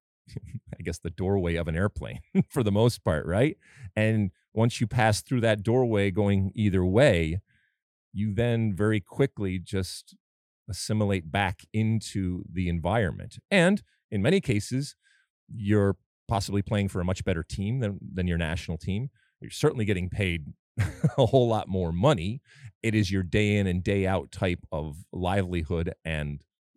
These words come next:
and lifestyle. And life's, life's too short. I'm not saying that players don't hold grudges, but I just don't,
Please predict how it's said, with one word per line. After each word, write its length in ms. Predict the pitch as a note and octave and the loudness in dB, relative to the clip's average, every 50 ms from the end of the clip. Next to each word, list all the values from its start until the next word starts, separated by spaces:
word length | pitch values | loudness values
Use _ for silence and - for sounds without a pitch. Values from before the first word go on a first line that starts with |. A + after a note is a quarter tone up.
| _ _ | _ _
and 180 | E2 D#2 C#2 C2 | -8 -6 -6 -4
lifestyle. 800 | C#2+ F2+ C#3+ E3 - - - - - B1 A#1+ A1 A#1+ F2+ B2+ - - _ _ _ _ _ _ _ _ _ _ _ _ _ _ | -2 0 0 0 0 -4 -6 -8 -8 -6 -8 -8 -8 -8 -8 -8 -12 _ _ _ _ _ _ _ _ _ _ _ _ _ _
And 440 | - F#3 F#3 F#3 F#3+ F3+ F3 - - - _ _ _ _ _ _ _ _ _ _ _ _ _ - | 0 2 2 4 4 2 0 -2 -6 -12 _ _ _ _ _ _ _ _ _ _ _ _ _ -10
life's, 540 | - - F3 E3 - - - - - - - - | -8 -6 -6 -6 -8 -10 -10 -8 -10 -10 -12 -12
life's 380 | - - A#2 E3 F#3+ - - | -6 -2 -2 -2 -2 -4 -8
too 260 | - - - G3+ F3+ D3 | -12 -8 -6 -4 -4 -4
short. 440 | - - - - - D#3+ G2+ - - | -6 -10 -6 -2 0 0 0 0 0
I'm 100 | A2+ C#3+ | 2 2
not 140 | F#3 F3+ - | 2 2 2
saying 200 | - D#3 C#3 B2+ | 0 0 2 2
that 120 | A#2 - | 0 0
players 260 | - B2 A2 G#2 G2+ - | 0 0 0 0 0 0
don't 220 | - G2+ F#2 - | 0 -2 -2 -2
hold 280 | - G#2+ G2 F2 D#2+ E2+ | -2 -2 -2 -4 -4 -2
grudges, 560 | F2+ F#2+ G#2+ A#2 B2+ D3 E3 F3+ D#3 - - _ _ _ _ _ - | 2 2 2 2 2 -2 -2 -4 -6 -10 -16 _ _ _ _ _ -8
but 140 | F#2+ - - - | -8 -8 -6 -6
I 80 | F#2 | -4
just 200 | F2+ F2+ F#2 - | -4 -4 -4 -4
don't, 220 | - G2 F#2 F2 | -2 -4 -4 -4